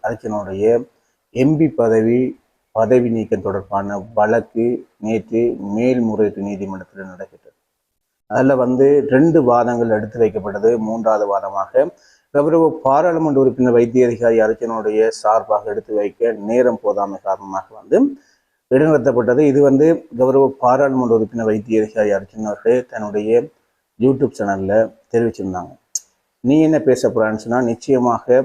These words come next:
இது உங்களுக்கு தெரியாத தகவலோட வந்திருக்கோம். ஆஹ், இது முக்கியமான ஒரு வீடியோ.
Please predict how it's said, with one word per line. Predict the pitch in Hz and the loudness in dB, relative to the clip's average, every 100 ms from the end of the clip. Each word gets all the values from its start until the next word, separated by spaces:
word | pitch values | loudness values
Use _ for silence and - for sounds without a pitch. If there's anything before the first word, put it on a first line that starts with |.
| - _ _ _ | -2 _ _ _
இது | 110 117 139 143 - | -2 2 2 2 -2
உங்களுக்கு | 104 117 120 113 - 120 131 - _ _ _ _ _ - | -2 0 2 2 2 0 0 -4 _ _ _ _ _ 0
தெரியாத | 127 139 139 123 120 - | 2 4 2 2 0 0
தகவலோட | 104 117 110 104 | 0 2 2 2
வந்திருக்கோம். | 101 98 98 117 123 - _ _ _ _ _ _ | -2 -4 -6 -6 -8 -10 _ _ _ _ _ _
ஆஹ், | 113 113 110 107 | -2 2 4 4
இது | 117 | 2
முக்கியமான | 135 - 185 180 156 143 143 | 0 0 0 0 2 0 0
ஒரு | 117 98 | 0 -2
வீடியோ. | 104 104 107 | -2 -2 2